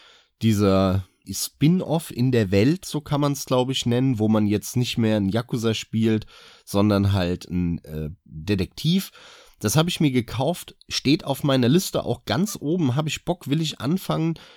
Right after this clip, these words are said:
bin ich noch nicht zu gekommen aus diversen Gründen, aber da freu ich mich jetzt drauf, da, ähm, ja, richtig schön zu versinken. Mal schauen, vielleicht morgen. Heute wird's n-, n-, nix mehr. Nachdem wir jetzt aufgenommen haben,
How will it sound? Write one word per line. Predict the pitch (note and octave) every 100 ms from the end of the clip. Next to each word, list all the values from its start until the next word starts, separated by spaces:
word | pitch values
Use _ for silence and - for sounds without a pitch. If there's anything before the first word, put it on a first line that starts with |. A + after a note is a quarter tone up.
| _ _ _
bin | D#3+
ich | F#3 -
noch | D3+
nicht | D#3+ -
zu | C#3+
gekommen | C3 A#2+ C#3 C#3 A#2+
aus | G#2 G#2 G#2+ -
diversen | B2 A2 A2 B2+ C3
Gründen, | G#2 A#2+ G#2 E2+
aber | - - G2 A2 G#2+
da | A2
freu | - A#2
ich | C#3+ -
mich | D#3+ -
jetzt | D3 -
drauf, | - G#2 A2 A#2+ -
da, | G2+ A#2+ B2+ - G#2+
ähm, | F2+ G#2+ G#2+ G2+ C2 F2 F2+
ja, | G#2 G2+
richtig | A2+ C3+ - -
schön | - C3+
zu | C3+ C3
versinken. | - G2+ G#2+ D3 - C#3 C#3+ - - - _ _ _
Mal | A#2 C#3+
schauen, | F#3+ G3+ F3+
vielleicht | - C#3 C#3+ C3
morgen. | G#2+ A2+ A#2+ F#2 G2+
Heute | D3 D#3+ B2
wird's | A#2 -
n-, | G2+
n-, | F2+ A#2+ - B2 D#2 G2
nix | C#3+ G#3+ -
mehr. | F3 E3 D#3+ D#3
Nachdem | D3+ C3 - B2+ C3
wir |
jetzt | A#2 A#2 A2+
aufgenommen | G#2+ C3+ - A#2 A#2 A#2 A2+
haben, | A2+ A2 A2 G#2+